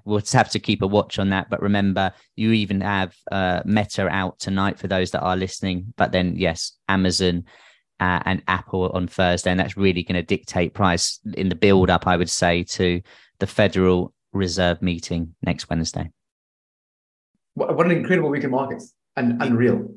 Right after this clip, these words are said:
Speaker 2: It sounds,
Speaker 1: Yeah.
Speaker 2: uh, yeah.
Speaker 1: So much, so much going on. It, it, it, it really is. It's, it's crazy. It's, it's, it's gonna be,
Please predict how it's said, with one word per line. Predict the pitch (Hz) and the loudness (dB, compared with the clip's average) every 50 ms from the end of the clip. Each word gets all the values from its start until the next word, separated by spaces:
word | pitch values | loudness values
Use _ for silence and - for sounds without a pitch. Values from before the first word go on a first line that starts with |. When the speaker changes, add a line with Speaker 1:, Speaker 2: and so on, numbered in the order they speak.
| _ _ - | _ _ -12
Speaker 2:
It | 127 117 | -10 -10
sounds, | - 113 107 110 | -8 -4 2 6
Speaker 1:
Yeah. | 107 98 - 104 | 6 6 6 4
Speaker 2:
uh, | 101 | 0
yeah. | 101 95 95 92 92 92 - | -4 -4 -6 -8 -8 -10 -10
Speaker 1:
So | - - 95 104 110 147 143 147 147 | -6 -2 2 6 8 10 10 12 10
much, | 143 143 131 117 - - - - | 10 10 8 8 6 2 -2 -2
so | - - 135 127 123 | 4 6 8 8 8
much | 120 113 101 - - - | 8 6 6 2 -2 -2
going | 110 101 98 95 90 90 | 0 0 0 0 -2 -4
on. | 90 87 | -4 -6
It, | 90 85 - | -6 -4 -2
it, | - 104 92 - | -2 -2 -2 0
it, | 67 95 95 - - | -2 -2 -2 -2 -4
it | 107 76 | -4 -4
really | 104 110 110 107 101 98 98 95 | 0 2 4 4 4 4 4 2
is. | 95 92 85 - - - - | 2 0 -2 -4 -10 -10 -6
It's, | - 98 - | -6 -6 -6
it's | - - 90 - | -6 -8 -8 -8
crazy. | - - 95 90 87 87 82 92 92 | -6 -4 -2 -2 -2 -4 -6 -6 -6
It's, | 90 90 - - | -6 -8 -10 -10
it's, | 95 98 95 95 - - | -8 -8 -8 -8 -10 -8
it's | - 101 98 - | -6 -6 -4 -2
gonna | - 127 117 110 | 0 0 0 0
be, | 98 - 117 113 107 104 104 101 95 | 2 4 4 4 4 4 0 -2 -4